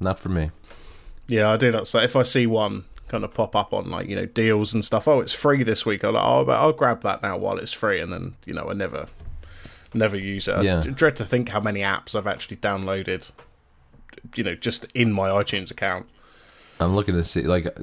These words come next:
Speaker 1: give you an, let's see, the, the, the last page, to get an idea of what is in here.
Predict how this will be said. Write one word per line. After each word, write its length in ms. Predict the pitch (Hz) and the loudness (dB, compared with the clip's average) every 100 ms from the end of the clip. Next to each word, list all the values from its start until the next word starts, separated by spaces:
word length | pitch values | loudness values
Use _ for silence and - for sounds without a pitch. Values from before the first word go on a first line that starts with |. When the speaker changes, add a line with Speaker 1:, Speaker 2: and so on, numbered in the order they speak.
| 80 | 0
Speaker 1:
give 120 | 98 | 2
you 80 | 95 | 4
an, 100 | 82 | 2
let's 220 | - 82 | 0 -2
see, 320 | - - - - | -4 -4 -6 -4
the, 180 | 78 85 | -2 -2
the, 260 | 82 92 | -2 0
the 280 | 82 92 90 | 2 4 4
last 460 | 82 95 113 - - | 4 4 4 0 -4
page, 460 | - 87 67 57 - | 0 2 2 -2 -2
to 40 | |
get 80 | 82 | -2
an 60 | 76 | 0
idea 240 | 78 78 | 0 0
of 80 | 71 | 0
what 240 | 71 78 - | 0 0 0
is 160 | 76 | 0
in 160 | 71 69 | -2 -2
here. 260 | 60 60 | -2 -4